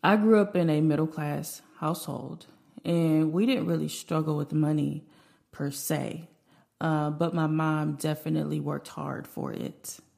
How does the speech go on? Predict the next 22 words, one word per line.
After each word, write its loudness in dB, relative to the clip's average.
right? -6
So -10
that's -8
what -8
I -6
mean. -6
So 4
we 4
can 6
all 4
kind 0
of 0
agree -2
<clears throat> 4
that, 0
um, 0
a 2
lot 4
of 4
our 2
money 2
issues -4